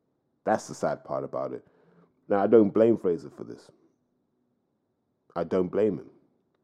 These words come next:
But someone o-, on the Sky side needs to come out and explain to us what the hell's going on, because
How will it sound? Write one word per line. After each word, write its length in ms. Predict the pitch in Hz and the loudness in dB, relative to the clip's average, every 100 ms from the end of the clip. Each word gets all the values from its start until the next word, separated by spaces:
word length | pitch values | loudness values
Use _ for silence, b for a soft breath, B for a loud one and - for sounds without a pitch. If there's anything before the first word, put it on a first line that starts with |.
| _ - | _ -2
But 200 | - 95 | 0 0
someone 440 | - 120 127 127 120 | 6 6 10 8 8
o-, 140 | - - | -2 -6
on 140 | - 117 | -4 -2
the 60 | |
Sky 300 | 117 - 110 | -4 4 4
side 260 | 101 92 85 | 4 2 0
needs 140 | 92 | -4
to 80 | - | -6
come 240 | 73 101 104 | -4 0 2
out 160 | 101 | 2
and 100 | 90 | 0
explain 420 | 87 - 98 104 95 | -6 -4 0 0 0
to 120 | 78 | -4
us 100 | 71 | -2
what 140 | 80 | -4
the 80 | 80 | -2
hell's 240 | 87 80 | -2 -4
going 280 | - 80 78 | -2 -4 -2
on, 180 | 82 78 | -6 -6
because 420 | 80 - 85 73 | -10 -6 -6 -6